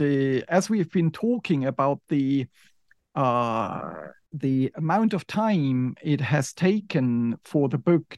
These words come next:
to be published after being submitted, which basically had to do with, uh, that, uh, Oxford University Press didn't find a second reviewer. So, uh, we've been waiting for almost, uh,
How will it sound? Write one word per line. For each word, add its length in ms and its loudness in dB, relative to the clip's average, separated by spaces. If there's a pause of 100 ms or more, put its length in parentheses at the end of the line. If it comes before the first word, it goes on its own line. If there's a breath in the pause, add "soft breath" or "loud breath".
to 100 -2
be 240 0
published 680 0
after 340 0
being 280 0
submitted, 720 0
which 360 -2 (340 loud breath)
basically 920 0
had 280 0
to 100 -6
do 500 0 (400 loud breath)
with, 340 -2 (160)
uh, 480 2
that, 300 0 (260)
uh, 280 2 (100)
Oxford 560 0
University 680 0
Press 440 -2
didn't 340 2
find 680 0 (240 loud breath)
a 100 -2
second 720 0 (260 loud breath)
reviewer. 720 0 (420 soft breath)
So, 400 0
uh, 400 2
we've 340 -2
been 380 2
waiting 640 2
for 600 0
almost, 840 0
uh, 500 2